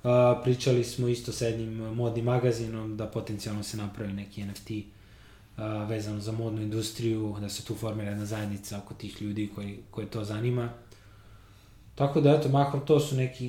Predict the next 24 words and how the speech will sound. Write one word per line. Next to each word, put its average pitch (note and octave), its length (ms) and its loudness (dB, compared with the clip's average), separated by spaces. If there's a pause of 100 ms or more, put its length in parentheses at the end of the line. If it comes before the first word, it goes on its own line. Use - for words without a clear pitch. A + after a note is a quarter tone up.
neki B2 280 -4
domaće A#2+ 380 -2
stvari G#2 300 -6
što - 140 -12
smo A2 160 -10
radili. G#2 280 -6 (240)
Ovaj, G2+ 680 -8 (1400)
mislim, D3 260 4
i D#3+ 40 12
osim D#3+ 300 8
toga, D3+ 380 10
svakako, C#3+ 580 2 (240)
konkretno C3 460 2
mi C3 120 8
u B2 40 6
N B2 60 4
F B2 100 -2
Tizeru B2 360 4
imamo A#2+ 460 0 (520)
jedan A#2+ 220 -2
potpuno, B2 500 2 (100)
potpuno C3 380 4
odvojen B2+ 320 6
track C#3 220 6